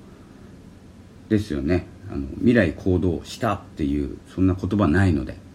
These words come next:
で、過去にも、えー、過去の行動っていうのは行動してたんですけど、これ過去なんで。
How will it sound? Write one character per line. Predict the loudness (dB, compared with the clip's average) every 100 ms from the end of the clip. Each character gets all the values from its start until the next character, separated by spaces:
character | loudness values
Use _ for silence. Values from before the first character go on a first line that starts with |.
| -20 -20 -20 -20 -20 -20 -20 -20 -20 -14 -2
で、 | -2
過 | 0 -4
去 | 4 6
に | 6
も、 | 4 -2 -6 -14 -20 -20 -20 -20 -20 -20 -20 -18 -10
え |
ー、 | -6 -6 -8 -10 -14 -18 -20 -20 -20 -20 -20 -20 -20 -20 -20 -20 -20 -20 -20 -20 -18
過 | -16
去 | 0 4
の | 4
行 | 2 -2 -2
動 | -2 -4
っ | -6
て | -6 -4
い |
う | -2
の | 0
は | -2
行 | -2 0 2
動 | 2 0
し | 0
て | -2
た | -2 -2 2
ん | 4 2
で | -2 -10
す | -10
け | -8
ど、 | -4 -4
こ | -4
れ | -6
過 | -6
去 | -6 -6
な | -8
ん | -10
で。 | -12